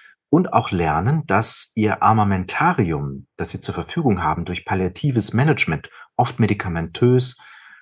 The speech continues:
größer und breiter wird, auch da, wo es nicht um Heilung geht.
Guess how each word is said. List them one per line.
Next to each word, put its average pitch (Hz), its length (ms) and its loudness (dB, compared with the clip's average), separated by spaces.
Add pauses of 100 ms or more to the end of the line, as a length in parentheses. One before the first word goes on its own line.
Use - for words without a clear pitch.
(140)
größer 120 480 6
und 92 220 -4
breiter 92 480 0
wird, 95 280 -2
auch 101 200 2
da, 95 260 2
wo 98 60 0
es 92 160 -4
nicht 110 180 2
um 78 160 -6
Heilung 76 320 -4
geht. 71 260 -6